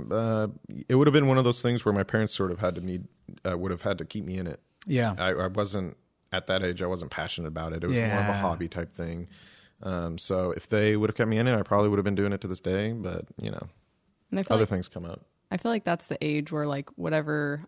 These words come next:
Speaker 3: hobby or sport you're in, that's kind of the age where it's either, all right, you're gonna commit to
Speaker 1: Yeah.
Speaker 3: this and
Speaker 2: Yeah.
Speaker 3: you're gonna, we're gonna invest in it, or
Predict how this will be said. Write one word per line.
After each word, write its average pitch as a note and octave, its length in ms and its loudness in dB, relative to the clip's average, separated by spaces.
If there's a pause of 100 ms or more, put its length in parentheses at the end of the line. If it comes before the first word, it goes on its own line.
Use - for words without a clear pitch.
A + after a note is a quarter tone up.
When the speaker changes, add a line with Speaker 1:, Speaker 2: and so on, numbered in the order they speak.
(140)
Speaker 3:
hobby D3 500 2
or C#3 340 -2 (220)
sport - 420 -2
you're D3 160 0
in, D3 140 0
that's D3 180 -2
kind E3 160 0
of D3+ 80 0
the D3 180 -4
age D3 220 -2
where C#3+ 100 -2
it's - 180 -6
either, - 340 -4
all D3+ 80 0
right, C#3+ 160 -2
you're D3+ 180 -2
gonna D3+ 340 0 (120)
commit E3 320 0
to F#3+ 80 -2
Speaker 1:
Yeah. E3+ 60 0
Speaker 3:
this G3+ 460 2
and D#3+ 140 0
Speaker 2:
Yeah. D3+ 60 -2
Speaker 3:
you're D3+ 120 -2
gonna, D3+ 320 -2
we're D#3 140 -4
gonna D3+ 200 0
invest D#3+ 460 -2
in G3 100 2
it, G#3 200 0
or D3+ 360 0